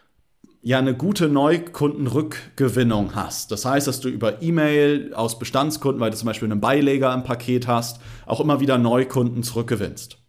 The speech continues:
Das Ganze funktioniert besonders gut für Shops, die relativ neu gestartet sind, die so den Großteil über bezahlten Traffic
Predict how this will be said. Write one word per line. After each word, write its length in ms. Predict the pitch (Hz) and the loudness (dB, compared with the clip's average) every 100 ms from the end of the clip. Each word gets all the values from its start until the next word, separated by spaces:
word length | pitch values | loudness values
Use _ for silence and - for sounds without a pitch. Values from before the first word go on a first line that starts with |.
| _ - - - | _ -20 -14 -8
Das 120 | 107 | -2
Ganze 220 | 143 165 | 0 0
funktioniert 360 | 165 160 160 160 | 0 2 0 2
besonders 480 | 135 156 196 170 | 2 2 2 0
gut 160 | - 180 | -2 -4
für 100 | 147 | -2
Shops, 320 | 143 165 165 | 0 0 0
die 80 | 143 | 0
relativ 380 | 131 143 135 117 | 2 2 0 -2
neu 260 | 120 156 196 | 0 2 0
gestartet 500 | 175 160 151 160 156 | -2 0 0 0 0
sind, 240 | 143 131 | 0 0
die 80 | 117 | 0
so 100 | 117 | 0
den 140 | 117 | -2
Großteil 800 | 107 113 160 160 - 127 127 127 - - - | 0 2 2 0 -2 2 2 0 -4 -18 -6
über 140 | 131 | -2
bezahlten 720 | 117 120 120 117 123 120 113 110 | 0 0 0 2 2 0 -4 -2
Traffic 720 | 123 120 120 113 104 - | 0 0 2 -2 -2 -8